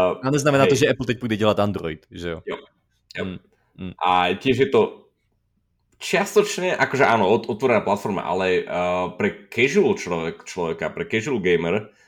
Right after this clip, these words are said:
Speaker 2: keby povie, že dôvod, prečo je to lepšie, je, že je to otvorená platforma, tak sa opýta, „Čo ty myslíš?“ <laughs> Akože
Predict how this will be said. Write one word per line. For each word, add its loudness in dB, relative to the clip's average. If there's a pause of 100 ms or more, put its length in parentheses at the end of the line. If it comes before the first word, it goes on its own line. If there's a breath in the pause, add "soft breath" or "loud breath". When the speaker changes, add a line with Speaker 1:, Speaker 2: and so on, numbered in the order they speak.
(120 soft breath)
Speaker 2:
keby 0
povie, 4
že 0
dôvod, 2
prečo 0
je -4
to 0
lepšie, 0
je, 2
že -2
je -4
to 2
otvorená 0
platforma, 0 (480)
tak 0
sa 2
opýta, 0 (320)
„Čo 0
ty -4
myslíš?“ -2 (120)
<laughs> 4
Akože 2